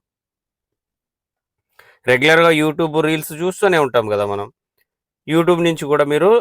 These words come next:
ఆ, just ఇలా కాకుండా సైన్ అప్ కాండి. ఇక్కడ సైన్, మీ,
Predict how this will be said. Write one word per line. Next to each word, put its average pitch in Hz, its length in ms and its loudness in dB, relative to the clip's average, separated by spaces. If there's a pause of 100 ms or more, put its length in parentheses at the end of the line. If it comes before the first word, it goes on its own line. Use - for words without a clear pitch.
(420)
ఆ, 120 100 -2 (460)
just 127 280 -2
ఇలా 165 240 2
కాకుండా 143 500 2
సైన్ 180 280 2
అప్ 147 180 -4
కాండి. 98 260 0 (840)
ఇక్కడ 123 200 -2
సైన్, 139 300 0
మీ, 135 140 0